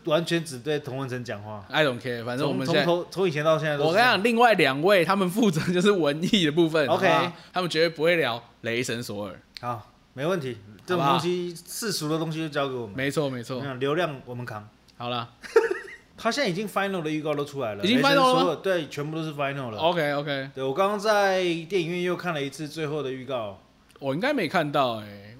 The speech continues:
Speaker 1: 然后又看到光溜溜的雷神索尔，哇，真是棒。
Speaker 2: 哦，那我一定没看到。
Speaker 1: 真的棒，光溜溜的。
Speaker 2: 你对人家光溜溜有兴趣？
Speaker 1: 我觉得可以，有什么不行？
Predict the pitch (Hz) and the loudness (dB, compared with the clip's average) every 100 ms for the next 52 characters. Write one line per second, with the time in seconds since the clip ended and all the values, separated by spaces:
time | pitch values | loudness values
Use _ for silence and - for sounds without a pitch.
0 | - 135 175 180 175 180 165 175 185 185 | -18 -8 -4 -2 -2 -2 0 0 0 2
1 | 185 180 151 131 131 127 120 113 113 160 | 2 2 0 -2 -4 -8 -6 -6 -6 -8
2 | - 107 104 95 147 170 170 127 127 147 | -10 -16 -10 -2 2 4 4 4 0 0
3 | 139 120 117 143 127 131 143 147 117 95 | 0 -2 -2 0 0 -4 -2 -2 -2 -10
4 | - 135 135 127 127 120 110 - _ 143 | -8 -6 -4 -4 -6 -8 -10 -16 _ -8
5 | 139 135 143 _ - 180 156 147 165 165 | -8 -10 -16 _ 0 2 4 2 2 2
6 | 165 160 156 117 127 120 120 131 151 196 | 2 2 2 -2 -6 -8 -10 -6 0 0
7 | 208 175 165 175 143 139 123 110 113 92 | 0 0 0 2 0 -2 -6 -10 -14 -16